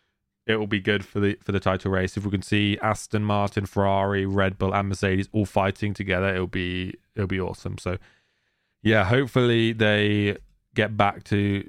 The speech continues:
their normal winning ways soon, or at least fighting for it. But yeah, right now they're, they're in the mud. So Leclerc obviously retired, and, uh,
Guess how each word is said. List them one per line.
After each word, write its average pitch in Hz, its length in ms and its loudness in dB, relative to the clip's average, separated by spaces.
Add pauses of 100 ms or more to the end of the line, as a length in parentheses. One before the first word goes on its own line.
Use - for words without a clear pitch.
their 95 400 0
normal 98 360 0
winning 98 260 -2
ways 92 300 0
soon, 165 580 0
or 107 180 0
at 95 60 -2
least 98 320 -4
fighting 120 460 -2
for 123 280 2
it. 120 160 -2
But 104 220 -2 (840)
yeah, 95 240 0
right 98 180 0
now 98 180 0
they're, 95 160 -2
they're 101 200 -2
in 92 80 -2
the 90 60 -6
mud. 85 280 -10 (600)
So 113 300 2
Leclerc 131 760 0 (200)
obviously 104 360 2
retired, 107 880 0 (920)
and, 95 380 -4
uh, 92 640 -2